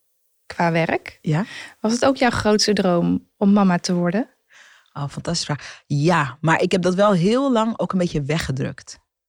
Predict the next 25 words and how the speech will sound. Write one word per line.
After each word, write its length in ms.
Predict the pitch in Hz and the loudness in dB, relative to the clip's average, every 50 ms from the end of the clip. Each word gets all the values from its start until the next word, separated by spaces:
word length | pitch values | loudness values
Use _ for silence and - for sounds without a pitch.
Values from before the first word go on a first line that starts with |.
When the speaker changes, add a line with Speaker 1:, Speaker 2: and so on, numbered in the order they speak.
| _ _ - | _ _ -4
Speaker 2:
Ik 160 | 220 220 202 | -2 0 2
werd 260 | 202 202 202 196 - | 2 2 2 2 2
later 760 | 180 175 185 185 202 220 247 262 254 - - 190 180 160 - | 0 2 2 2 2 2 2 0 -2 -2 -2 0 0 0 0
in 160 | - 165 165 | 0 2 2
het 120 | 165 160 | 2 2
leven 640 | 156 160 160 160 165 156 - - - - 143 135 - - | 2 2 2 2 2 0 -2 -4 -8 -8 -8 -10 -8 -4
moeder, 460 | 147 151 165 185 196 208 262 359 - _ - _ _ _ _ _ _ | -2 0 0 0 0 0 -2 -2 -4 _ -20 _ _ _ _ _ _
vijfendertigjarige 880 | - - - 185 180 - 180 170 165 - - - 151 147 156 - - 160 | -8 -2 0 0 2 2 0 0 0 -2 -2 -2 0 0 -2 -2 -6 -6
leeftijd. 720 | 151 160 175 208 - - - - 214 277 - _ - _ _ _ _ - | -4 -4 -4 -6 -6 -8 -8 -8 -8 -8 -12 _ -20 _ _ _ _ -4
Ik 160 | - 185 165 | -4 -2 0
denk 200 | 202 226 277 277 | 2 2 4 2
dat 120 | 262 254 | 2 0
ik 100 | 214 180 | -2 -2
wel 140 | 175 185 196 | 0 0 0
veel 320 | 196 - - 208 190 190 - | 0 -2 0 0 0 0 0
eerder 340 | - 175 185 170 165 160 - _ | 0 0 0 0 0 -2 -4 _
kinderen 360 | - 196 185 175 165 156 147 135 135 | -2 0 2 2 2 0 -2 -4 -2
wilde, 480 | 135 143 139 147 185 190 196 202 311 403 _ - - - - _ | 0 2 2 2 2 0 0 -2 -4 -6 _ -14 -20 -20 -16 _
maar 100 | - - | -6 -4
ik 220 | 151 170 156 139 135 | -4 -4 -4 -4 -4
durfde 400 | 156 160 208 247 - - - - | -4 -2 -4 -4 -6 -8 -8 -8
ook 160 | 143 131 - | -8 -10 -10
niet 180 | 139 135 131 | -10 -10 -10
zo 80 | - - | -10 -12
goed. 380 | - - - - - - - | -12 -16 -16 -20 -20 -20 -20